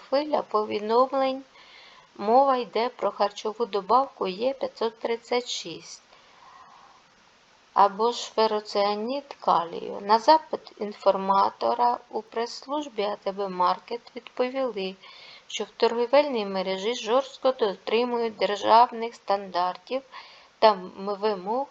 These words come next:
щодо якості всіх продуктів. Окрім того, абсолютно усі товари, які з'являються на полицях в супермаркетах А Т Б, обов'язково мають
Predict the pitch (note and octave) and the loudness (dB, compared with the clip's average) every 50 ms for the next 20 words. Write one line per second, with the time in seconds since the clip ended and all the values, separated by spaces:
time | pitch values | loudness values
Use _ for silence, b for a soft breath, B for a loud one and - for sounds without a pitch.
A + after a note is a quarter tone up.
0 | - _ - - - - C4 C#4 C4 - A3+ G3+ - - G#3+ G#3+ - - A3 A3 | -12 _ -16 -12 -8 -4 -4 -4 -2 -2 -2 -2 0 0 0 0 0 -4 -10 -10
1 | - - - - - G#3+ G#3+ G#3+ - - - - G#3 - _ - - A3 G#3+ - | -10 -14 -18 -16 -12 -10 -10 -10 -12 -12 -10 -10 -12 -12 _ -6 -6 -4 -4 -6
2 | - G3 F#3 - _ - - - F#3 B B B B B B B B B B3+ B3 | -10 -18 -18 -20 _ -16 -16 -16 -16 B B B B B B B B B -2 -2
3 | - - C4+ C4+ C4+ - - D#4+ D#4+ D#4+ D4+ G#3+ G#3 - - - - A#3+ A#3+ C#4 | -2 -2 -6 -6 -6 -4 0 0 2 4 6 4 4 4 0 -2 0 0 0 -2
4 | C#4+ C#4+ - - G#3+ G#3+ G#3+ A3+ - - A#3 A3 - - G#3+ G#3+ A#3+ C4+ D4 D4+ | -6 -8 -6 -4 -2 -2 -2 -2 -6 -8 -12 -10 -6 -4 -4 0 0 -2 -2 -2
5 | C#4 A#3+ G3 F#3+ _ B B B B B B B B B - A3+ A3+ - A3 G#3 | -6 -8 -10 -10 _ B B B B B B B B B -6 -6 -6 -6 -8 -8
6 | G3 F#3+ G#3 G#3+ G#3+ G#3+ G#3+ G#3 G3 F#3 F#3 - - G3+ F#3+ G3 G3+ G3+ - - | -4 -2 -2 0 0 2 4 4 4 4 2 -2 -4 -6 -4 -4 -4 -6 -4 -4
7 | A3 G#3+ G#3 G3+ F3+ F#3 - - F#3 - - - - F#3+ - - F3 F3 F#3 F#3 | -2 -2 -2 -2 -4 -6 -8 -10 -10 -10 -10 -12 -12 -10 -6 -4 -4 -4 -2 -2
8 | F#3 F#3+ G3 G#3 - - - D#3+ D#3+ - - F3+ - - F3 F3 - F#3+ F#3+ F#3+ | -2 0 0 0 -2 -2 -6 -4 -4 -4 -8 -8 -8 -8 -10 -8 -6 -8 -8 -4
9 | F#3+ A#3+ C4+ D4+ C#4 A#3+ A#3 A3+ F#3 F#3 G3 - - - C#4 C#4+ C#4 C4 B3+ B3+ | 0 2 2 2 2 0 -2 -2 -2 -2 -4 -4 -4 -2 -2 -2 0 0 -2 -2
10 | B3 - F#3+ G3+ A3 A#3 A3+ A3+ - - | -2 0 2 2 2 2 -2 -6 -8 -12